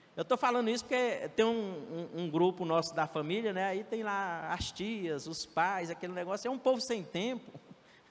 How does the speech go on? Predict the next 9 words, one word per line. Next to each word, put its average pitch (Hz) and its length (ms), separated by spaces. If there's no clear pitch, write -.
<laughs> - 340
E 180 80
tá 226 160
aposentado 220 840
e 185 40
tal, 214 200
aquele 214 240
negócio. 196 380
Gente, 240 720